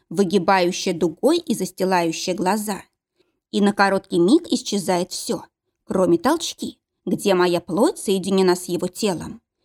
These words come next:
И ослепительный спазм разрядки, выжигающий мозг, выжигающий белые пятна на моей карте мира.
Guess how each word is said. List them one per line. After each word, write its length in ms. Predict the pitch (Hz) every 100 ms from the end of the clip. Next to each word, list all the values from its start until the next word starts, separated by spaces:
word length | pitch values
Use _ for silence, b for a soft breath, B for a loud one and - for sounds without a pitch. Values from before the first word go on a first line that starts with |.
| _
И 120 | - 208
ослепительный 760 | 185 - 208 208 - 190 180
спазм 440 | - - 190 185
разрядки, 640 | 180 180 170 190 302 - 240
выжигающий 760 | 190 196 165 185 170 - -
мозг, 380 | 185 214 - - B B B -
выжигающий 760 | 262 277 311 381 311 254 214
белые 320 | 165 190 175
пятна 400 | 165 190 277 -
на 120 | 196 185
моей 300 | 180 180 175
карте 420 | - 185 - 165
мира. 340 | 208 208 156